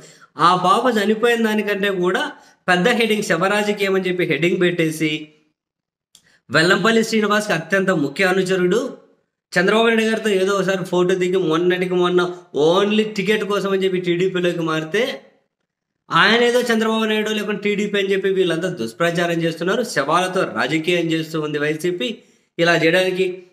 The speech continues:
ఏమన్నా బుద్ధి లేదా అని చెప్పి వేరే తెలుగుదేశం పార్టీ నాయకులు రెఫరెన్స్‌లు తీసుకొని, ఇంకా వరలరామయ్య గారు లాంటి పెద్ద పెద్ద మేధావి అంటే, ఎందుకంటే ఆయన చాలా పెద్ద మేధావి, ఆయన ఏమంట,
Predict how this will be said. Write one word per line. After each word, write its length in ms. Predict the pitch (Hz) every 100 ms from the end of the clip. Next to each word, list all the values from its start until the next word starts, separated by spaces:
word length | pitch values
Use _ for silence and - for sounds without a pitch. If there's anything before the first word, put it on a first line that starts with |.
| -
ఏమన్నా 240 | 160 170 175
బుద్ధి 320 | 151 160 180
లేదా 260 | 196 190 175
అని 180 | 165
చెప్పి 260 | 160 165 269 - _
వేరే 280 | 156 202 226
తెలుగుదేశం 540 | 220 208 214 208 208
పార్టీ 220 | 185 190 185
నాయకులు 260 | 180 170
రెఫరెన్స్‌లు 520 | 139 139 180 185 175
తీసుకొని, 460 | 165 156 - 185 285 - _ _ -
ఇంకా 180 | 202 208
వరలరామయ్య 560 | 180 175 196 214 208 202
గారు 220 | 196 196
లాంటి 280 | 190 185 180
పెద్ద 340 | 175 156 175
పెద్ద 160 | 196 196
మేధావి 600 | 170 160 170 185 175 170
అంటే, 600 | 151 156 240 214 - _ _ -
ఎందుకంటే 340 | 151 160 175
ఆయన 460 | 202 156 139 113 95 90 -
చాలా 140 | 139
పెద్ద 200 | 170 190
మేధావి, 500 | 214 208 165 117 95 - - _ _ -
ఆయన 540 | 143 175 185 160 - - - _ _ _
ఏమంట, 560 | 139 170 190 185 247 269